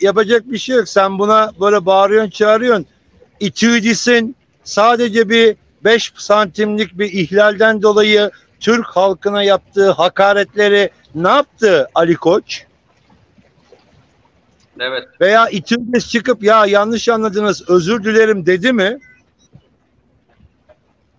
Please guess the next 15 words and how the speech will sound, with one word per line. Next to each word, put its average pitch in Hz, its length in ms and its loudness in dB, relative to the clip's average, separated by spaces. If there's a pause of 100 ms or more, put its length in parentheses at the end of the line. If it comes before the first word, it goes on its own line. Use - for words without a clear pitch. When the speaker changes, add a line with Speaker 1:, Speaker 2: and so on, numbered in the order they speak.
(120)
Speaker 2:
Demedi. 123 400 -10 (920)
Speaker 1:
Ve 190 60 0
ondan 254 380 2
sonra 269 300 0
çıkmış 269 580 -2 (320)
Fenerbahçe 240 760 2
Cumhuriyeti, 190 800 0
yok 233 220 2
biz 240 300 -4
Atatürk'ün 226 680 -2
takımıyız, 185 720 -2
Atatürk'ün 214 640 -2
ülkesi. 180 460 -4 (200)
Ya 220 360 2 (180)
geç, 220 560 0